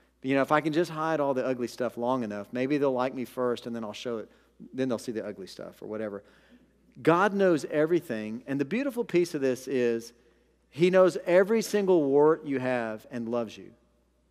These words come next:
pursues you, wants you more than anything to be full on his child and to really bask in his love and know what that means. So it's, it's an amazing thing.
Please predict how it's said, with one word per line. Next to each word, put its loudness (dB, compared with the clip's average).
pursues 0
you, -10
wants 0
you 4
more 2
than 0
anything 0
to -8
be 2
full 0
on 0
his -8
child -10
and -8
to -6
really 0
bask -2
in -8
his -10
love -4
and -6
know -4
what -8
that -8
means. -4
So -10
it's, -14
it's -4
an -2
amazing 2
thing. -8